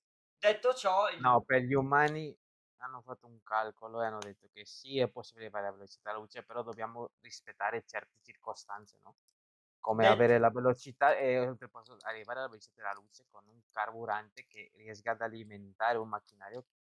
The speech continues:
Speaker 1: Questa
Speaker 2: capace di farlo andare alla velocità della
Speaker 1: tu
Speaker 2: luce.
Speaker 1: stai pa-, qui, qui si rientra nella, nell'argomento dell'antimateria.
Speaker 2: Esatto, quello che si stava parlando, eh, beh, che si parla ormai da anni,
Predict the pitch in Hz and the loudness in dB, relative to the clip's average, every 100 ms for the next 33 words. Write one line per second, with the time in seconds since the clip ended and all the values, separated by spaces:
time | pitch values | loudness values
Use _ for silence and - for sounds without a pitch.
0 | _ - 170 202 - 214 240 262 254 - | _ 6 8 8 4 8 10 10 8 4
1 | - 131 143 135 117 107 139 120 107 104 | -4 -6 -2 -2 -2 0 2 2 -2 -8
2 | - - 101 98 - - - - - 135 | -18 -20 -16 -16 -16 -18 -14 -6 -2 -2
3 | - - 151 _ _ 156 147 156 214 254 | -4 -14 _ _ _ -20 -12 -10 -10 -12
4 | - 185 - 170 180 143 - 175 196 160 | -14 -16 -16 -12 -12 -12 -14 -10 -10 -8
5 | 139 131 _ _ 135 131 123 123 127 175 | -8 -8 _ _ _ _ -12 -12 -12 -20
6 | 135 - _ 135 117 113 _ 110 _ 110 | -20 -20 _ -20 -18 -18 _ _ _ _
7 | _ _ _ _ _ _ _ _ _ _ | _ _ _ _ _ _ _ _ _ _
8 | _ _ _ _ 120 107 107 117 110 127 | _ _ _ _ -2 0 0 0 2 4
9 | 131 127 120 120 131 127 123 123 120 117 | 6 4 -2 -8 -2 2 2 2 0 -2
10 | 110 110 104 110 117 _ _ - 107 101 | -4 -8 -12 -10 -10 _ _ -16 -12 -8
11 | 98 98 98 107 - - - 110 113 110 | -4 -4 -4 -6 -10 -14 -6 0 2 2
12 | 113 113 104 101 107 107 110 113 | 0 -2 0 2 2 -2 -8 -20